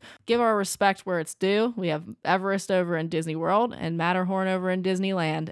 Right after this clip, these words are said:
and they are all beautiful, wonderful places that I wanna be right now.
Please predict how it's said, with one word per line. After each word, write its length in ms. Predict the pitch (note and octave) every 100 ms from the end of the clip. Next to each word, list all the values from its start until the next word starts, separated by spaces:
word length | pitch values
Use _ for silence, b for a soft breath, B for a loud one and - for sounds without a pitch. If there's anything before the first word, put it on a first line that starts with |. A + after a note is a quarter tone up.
| D#3+
and 340 | D#3+ D#3+ D#3+ -
they 160 | F3+ F3
are 160 | E3+ -
all 420 | E3+ E3+ E3 - F3
beautiful, 480 | F3+ G#3 G#3+ - G#3
wonderful 400 | F#3+ F#3+ F#3 F#3
places 400 | G3 G3 F#3+ F#3+
that 100 | D#3+
I 140 | D#3
wanna 160 | E3 E3
be 160 | E3+ E3+
right 320 | D#3 D#3 -
now. 320 | - - E3+